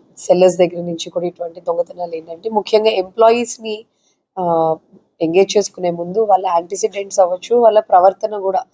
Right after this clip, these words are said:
అంటే ఎటువంటి, ఆ, అలవాట్లకు వీళ్ళు గురై ఉన్నారు, అధికంగా మద్యపానము, లేకపోతే,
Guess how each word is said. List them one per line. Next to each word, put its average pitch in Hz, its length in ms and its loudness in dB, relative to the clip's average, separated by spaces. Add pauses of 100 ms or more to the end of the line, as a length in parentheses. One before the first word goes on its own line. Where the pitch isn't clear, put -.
(380)
అంటే 180 200 0
ఎటువంటి, 202 600 2 (640)
ఆ, 165 360 -4 (220)
అలవాట్లకు 185 500 4
వీళ్ళు 180 200 -6
గురై 175 300 -4
ఉన్నారు, 165 340 -10
అధికంగా 170 680 -6
మద్యపానము, 165 680 -4
లేకపోతే, 170 640 -12